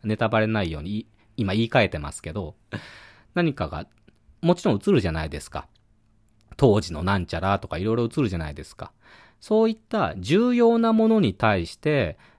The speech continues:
えー、まず主人公の大学生が、例えば何か気づいたとしても、そこに信憑性があるのかっ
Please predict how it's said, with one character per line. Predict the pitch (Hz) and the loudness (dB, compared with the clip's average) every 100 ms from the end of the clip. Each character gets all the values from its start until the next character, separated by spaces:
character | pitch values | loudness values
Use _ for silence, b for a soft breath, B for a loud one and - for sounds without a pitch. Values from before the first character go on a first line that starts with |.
| - | -4
え | 160 | 0
ー、 | |
ま | 185 | 2
ず | 175 | 2
主 | 123 143 | 2 2
人 | 180 185 | 2 2
公 | 131 | 2
の | 101 | 2
大 | 92 98 | 2 2
学 | 110 - | 0 -2
生 | - 78 76 | -8 -8 -4
が、 | 95 92 80 - 190 | -2 -2 -2 -2 2
例 | 320 | 2
え | |
ば | 208 117 | 2 4
何 | 185 233 | 4 4
か | - | 0
気 | - - | -4 0
づ | 117 185 | 0 4
い | 294 | 2
た | - 90 | 2 -2
と | 87 | -4
し | 80 | -8
て | - 85 | -6 -4
も、 | 85 78 | -4 -6
そ | - - | -8 -4
こ | 233 | 0
に | 240 | 2
信 | 220 - 220 262 | 0 2 4 4
憑 | - 262 254 | 2 2 2
性 | - 233 | 2 0
が | 226 226 | 4 4
あ | |
る | 220 | 4
の | 151 | 2
か | 117 | 0
っ | 82 | -4